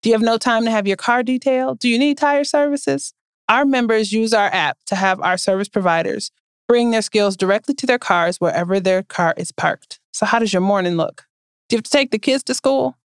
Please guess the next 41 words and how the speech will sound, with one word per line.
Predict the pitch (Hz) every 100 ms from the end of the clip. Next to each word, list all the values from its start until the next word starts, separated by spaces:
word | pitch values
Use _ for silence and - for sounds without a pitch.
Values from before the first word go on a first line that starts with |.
| _ -
Do | 269
you |
have | 277
to | 202
get | 214 247
up | 202 226 214 -
at | 185 156 - _
ungodly | 196 208 214 208 196 190 202
hours | 190 190 190 190
to | 190
go | 190 190
to | 180
work? | 202 - - _ _ _ -
Are | 214
you | 208
desperately | 185 233 240 - 233 196 214
missing | 220 214 190 180
those | 170 185
last | 220 254 -
twenty | 254 233
minutes | 233 226 220
of | 220
sleep | - 202 - -
because | - 190
you | 196
know | 214 220
you | 208 214
told | 220 190
yourself | 190 - 165 -
the |
night | 170 170 165
before | 175 175 156 -
that | - 202
you |
had | 180 156
to |
go | 151 180
to |
the | 180
gas | 170 165 -
station? | - 180 - 170